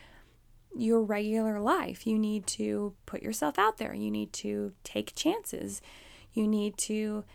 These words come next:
keep yourself open for opportunities. Don't take every opportunity that is open to you. That is definitely good wisdom <laughs> right there,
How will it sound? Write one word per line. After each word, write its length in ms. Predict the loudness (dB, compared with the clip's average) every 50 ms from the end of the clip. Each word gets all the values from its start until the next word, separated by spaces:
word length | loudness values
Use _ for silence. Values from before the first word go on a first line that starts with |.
| -20 -20 -20 -20 -8
keep 240 | -4 -2 -2 0
yourself 360 | 2 0 2 2 2 2 2 2
open 320 | 2 2 2 4 2 0
for 160 | 2 0 0 2
opportunities. 840 | 2 2 2 0 0 0 2 4 4 6 6 4 2 0 -4 -2
Don't 280 | -2 0 0 0 0 2
take 180 | 0 2 4
every 260 | 6 6 6 6 6
opportunity 720 | 6 4 4 2 0 -2 0 2 4 6 6 6 6 6 4
that 120 | 4 2
is 120 | 2 0 0
open 300 | -2 -4 -2 -2 -4 -4
to 120 | -4 -4 -4
you. 160 | -4 -4 -4
That 240 | -4 -6 -6 -6 -6
is 100 | -8 -8
definitely 460 | -6 -6 -6 -4 -4 -2 0 0 0
good 200 | 0 -2 0 4
wisdom 400 | 4 4 4 2 -2 -4 -4 -2
<laughs> 0 |
right 140 | -2 -2 0 2
there, 320 | 2 4 4 2 0 -2